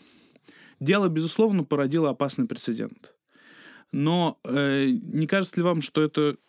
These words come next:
скажем так, ш-, э, сообществу дается знак, что давайте как-то рег-,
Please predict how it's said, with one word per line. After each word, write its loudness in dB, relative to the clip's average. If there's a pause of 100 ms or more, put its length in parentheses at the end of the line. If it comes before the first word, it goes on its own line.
(440)
скажем 0
так, -2 (100)
ш-, -4
э, 2 (120)
сообществу 0
дается 0
знак, 2
что 0
давайте 0
как-то -2
рег-, -2